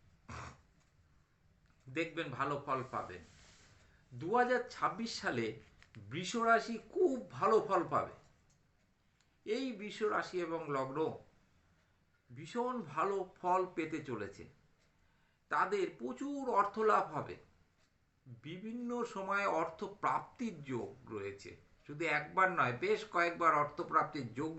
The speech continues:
রয়েছে এই বৃষ রাশি। অধিক লাভ, পরধন প্রাপ্তি, পরধন লাভ, কর্মে সাফল্য, যারা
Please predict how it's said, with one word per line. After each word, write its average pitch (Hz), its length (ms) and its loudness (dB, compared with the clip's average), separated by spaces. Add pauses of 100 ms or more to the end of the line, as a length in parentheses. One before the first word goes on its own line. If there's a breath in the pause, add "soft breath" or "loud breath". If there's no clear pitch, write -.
রয়েছে 131 320 2 (580 soft breath)
এই 208 200 2 (120)
বৃষ 180 180 -6 (160)
রাশি। 95 300 -4 (2750)
অধিক 208 380 -2 (140)
লাভ, 127 200 8 (1400)
পরধন 214 440 4 (120)
প্রাপ্তি, 185 460 2 (160)
পরধন 185 380 4 (140)
লাভ, 143 180 12 (320)
কর্মে 208 360 6 (140)
সাফল্য, 190 500 4 (2500)
যারা 139 260 4